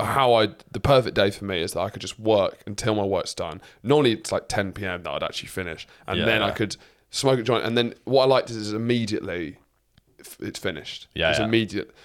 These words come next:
Speaker 1: But
Speaker 2: You,
Speaker 1: now
Speaker 2: well, 'cause you kinda go into this different state.
Speaker 1: it's a different state.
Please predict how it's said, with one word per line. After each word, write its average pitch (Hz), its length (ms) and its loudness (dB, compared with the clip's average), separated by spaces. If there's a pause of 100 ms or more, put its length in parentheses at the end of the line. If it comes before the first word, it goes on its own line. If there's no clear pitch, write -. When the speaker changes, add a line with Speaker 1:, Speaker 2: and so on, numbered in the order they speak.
(160)
Speaker 1:
But 117 140 -2
Speaker 2:
You, 127 60 -2
Speaker 1:
now 139 300 4
Speaker 2:
well, 98 160 4
'cause 87 180 -6
you 90 60 -6
kinda 98 220 0
go 87 140 0
into 82 140 -10
this 76 140 -12
different - 220 -8
state. 76 360 2
Speaker 1:
it's 135 140 2
a - 20 -14
different 156 300 2
state. 123 380 4